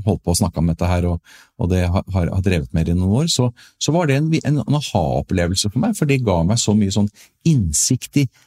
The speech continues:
ja, hvordan ser denne pessimisten faktisk på arbeidshverdagen? Eh, og, eh,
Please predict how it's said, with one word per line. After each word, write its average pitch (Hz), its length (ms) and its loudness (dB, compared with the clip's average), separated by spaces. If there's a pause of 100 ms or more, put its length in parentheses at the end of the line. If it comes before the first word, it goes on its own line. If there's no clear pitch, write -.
(140)
ja, 123 80 4
hvordan 151 240 2
ser - 400 -2
denne 110 240 -2
pessimisten - 640 -2
faktisk - 560 -6
på 80 180 -2
arbeidshverdagen? 85 720 -2 (580)
Eh, 110 220 2
og, 127 640 0
eh, 113 320 0